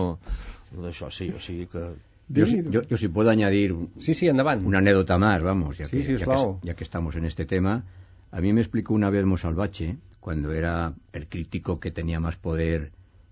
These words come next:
Speaker 2: en Barcelona desde su atalaya de La Vanguardia. Esto es indudable.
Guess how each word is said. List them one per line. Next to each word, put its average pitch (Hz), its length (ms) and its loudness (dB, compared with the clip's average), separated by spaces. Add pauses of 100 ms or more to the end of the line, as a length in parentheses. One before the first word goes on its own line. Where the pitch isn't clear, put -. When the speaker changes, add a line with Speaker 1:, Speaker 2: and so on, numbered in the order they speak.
(260)
Speaker 2:
en 82 280 -2
Barcelona 82 520 -2
desde 85 320 -2
su 73 840 -10
atalaya 82 580 -4
de 78 80 -4
La 76 100 -6
Vanguardia. 78 640 -4 (100)
Esto - 180 -12
es - 140 -14
indudable. 80 540 -2